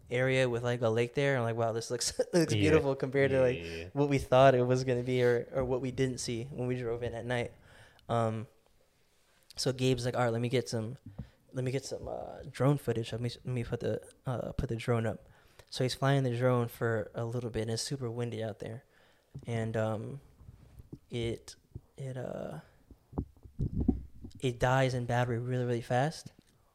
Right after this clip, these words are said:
Speaker 2: Yeah.
Speaker 1: It says, "Oh, fifty percent, fourteen percent," and then it just says, "All right, not, like, emergency landing." <laughs> And then
Speaker 2: Yeah.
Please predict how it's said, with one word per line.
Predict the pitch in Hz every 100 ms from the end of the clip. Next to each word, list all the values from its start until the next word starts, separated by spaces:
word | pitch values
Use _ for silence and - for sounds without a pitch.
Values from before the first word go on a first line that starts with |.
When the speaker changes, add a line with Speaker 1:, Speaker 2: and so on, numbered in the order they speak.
| _ _ _ -
Speaker 2:
Yeah. | 92 87
Speaker 1:
It | 82
says, | 135 127
"Oh, | 147 139
fifty | 147 139 139
percent, | 139 - 123 - - _ -
fourteen | 151 151 151 131
percent," | 131 - - 131
and | 127
then | 127
it |
just | 127 120
says, | 123 127
"All |
right, | 117 113 -
not, | 139 143 - _
like, | 135 123
emergency | 131 131 127 - 127
landing." | 123 110 160 -
<laughs> | - -
And | 139
then | 196
Speaker 2:
Yeah. | 135